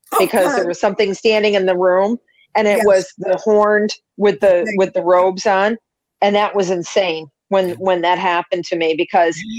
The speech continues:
Speaker 1: Yeah.
Speaker 2: I literally had this, like, I wasn't afraid, and I just kinda did this thing like, "Oh,
Speaker 1: <laughs>
Speaker 2: oh, I've got this thing in my room. I better call Michelle. I, I, it kinda looks demonic,"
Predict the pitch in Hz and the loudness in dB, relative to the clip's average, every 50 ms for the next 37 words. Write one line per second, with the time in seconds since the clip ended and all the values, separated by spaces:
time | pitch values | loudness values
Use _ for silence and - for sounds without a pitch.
0 | 233 226 214 202 190 190 208 214 208 208 - - 220 220 226 247 254 285 285 277 | -10 -8 -8 -4 -2 0 0 0 0 -2 -6 -4 -2 2 2 4 4 4 4 4
1 | 262 269 262 262 254 233 220 202 220 220 - - 226 233 247 240 254 339 440 440 | 4 2 2 2 2 0 2 2 0 -2 0 -2 0 2 2 2 2 2 2 2
2 | 330 233 214 - - 415 415 226 196 202 196 180 233 - - - 262 233 233 220 | -2 -2 -2 0 0 2 2 2 0 -2 -2 -2 -4 -4 -2 -2 0 0 0 0
3 | 233 214 196 233 233 - - 277 277 240 220 185 185 175 - _ _ _ _ _ | -2 0 0 -2 -2 0 -2 -2 0 0 0 0 0 -2 -4 _ _ _ _ _
4 | _ - - 523 - 151 139 - _ - - - 185 - - _ _ _ 302 - | _ 2 2 2 2 0 -2 -6 _ -14 -14 -12 -12 -12 -16 _ _ _ -16 -14
5 | - - - - 262 359 349 - 196 214 - 302 - - 302 - - 415 440 440 | -14 -14 -4 -2 -2 0 0 -2 -2 -2 -2 -2 0 -2 -2 -2 0 0 0 2
6 | 403 262 226 208 202 202 202 208 220 - - 214 226 370 440 453 - 277 277 320 | 0 0 0 0 0 0 0 0 -2 -2 -4 -2 0 0 0 0 -2 -2 0 0
7 | 294 277 247 196 185 233 240 - - 320 311 247 190 - - 202 214 - - - | 0 0 0 -2 -4 -6 -4 -2 0 2 2 2 2 0 0 -2 -2 -2 -2 0
8 | 208 208 - - 190 - - 277 294 339 339 247 220 214 - - 226 214 262 320 | 0 0 0 -2 -6 -4 -2 -2 0 0 0 0 -2 -2 -2 -2 0 0 2 2
9 | 381 339 190 175 - | 2 2 0 -2 -4